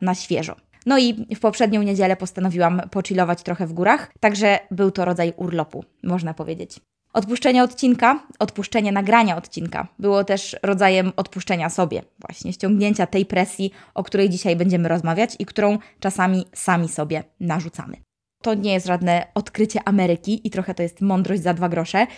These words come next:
że wiele problemów w głowie robimy sobie sami i to sartrowskie powiedzenie, że piekło to inni, to jest racjonalizacja, a czasami po prostu autościema. Dzisiejszy odcinek przygotowuję w Centrum Chillu Podkrakowskiego,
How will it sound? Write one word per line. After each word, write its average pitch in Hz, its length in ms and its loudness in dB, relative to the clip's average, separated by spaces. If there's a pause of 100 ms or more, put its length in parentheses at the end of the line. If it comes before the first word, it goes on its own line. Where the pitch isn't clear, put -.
(240)
że 196 320 4
wiele 196 280 4
problemów 185 520 2
w - 80 -18
głowie 170 500 4
robimy 175 340 2
sobie 165 220 -4
sami 180 520 0
i 180 320 0
to 180 120 0
sartrowskie 175 560 -4
powiedzenie, 170 500 0
że 170 80 -4
piekło 180 360 0
to 180 140 -4
inni, 180 360 2 (340)
to 269 80 0
jest 220 400 0 (140)
racjonalizacja, 175 960 2 (140)
a 170 80 -4
czasami 156 400 -6 (120)
po - 80 -10
prostu - 380 -8 (200)
autościema. 151 580 -6 (500)
Dzisiejszy 311 320 4
odcinek 247 380 2
przygotowuję 226 760 4
w - 80 -18
Centrum 220 460 2 (100)
Chillu 208 300 2
Podkrakowskiego, 185 1040 -2